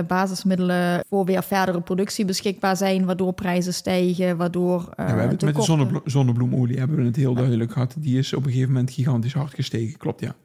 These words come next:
Speaker 2: Ja.
Speaker 1: Ja. Dus ja, dat wordt dan zo'n beetje genoemd als zijnde, hè,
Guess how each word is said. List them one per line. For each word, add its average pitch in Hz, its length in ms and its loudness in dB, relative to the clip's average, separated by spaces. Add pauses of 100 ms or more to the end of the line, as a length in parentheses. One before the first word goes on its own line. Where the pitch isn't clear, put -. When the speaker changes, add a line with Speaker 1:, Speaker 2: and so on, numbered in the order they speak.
Speaker 2:
Ja. - 120 -20
Speaker 1:
Ja. - 240 -2 (1300)
Dus 220 300 0
ja, 214 260 0
dat 208 220 0
wordt 226 180 -2
dan 220 140 2
zo'n 208 120 0
beetje 208 560 2
genoemd 220 400 2
als 202 200 -2
zijnde, 208 340 2
hè, 196 340 2